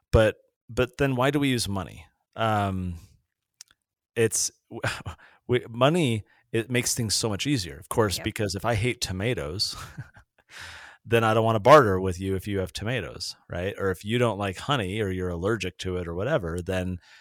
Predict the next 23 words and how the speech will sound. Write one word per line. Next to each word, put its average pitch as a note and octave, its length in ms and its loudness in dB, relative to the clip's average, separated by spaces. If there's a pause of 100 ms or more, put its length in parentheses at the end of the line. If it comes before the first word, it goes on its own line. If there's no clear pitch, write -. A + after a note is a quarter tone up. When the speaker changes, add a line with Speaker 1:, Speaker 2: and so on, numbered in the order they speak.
(200)
Speaker 1:
then G2+ 140 0
that G2 160 -4
trade G#2 240 0
doesn't F#2 180 -4
work. A2+ 200 0
And A2 80 -2
then C#3 80 2
we D#3 100 2
might A2+ 200 0
stand C3 440 0
there F2+ 220 -4
thinking A2+ 400 -6
like, F#2+ 220 -8
"Okay, A2 380 -8
well, F#2+ 460 -4
what, A2 220 -6
what A2+ 120 -2
else A#2+ 180 -2
do - 100 -8
we G#2 60 -6
have G2+ 140 -8
to - 80 -20
trade?" - 360 -10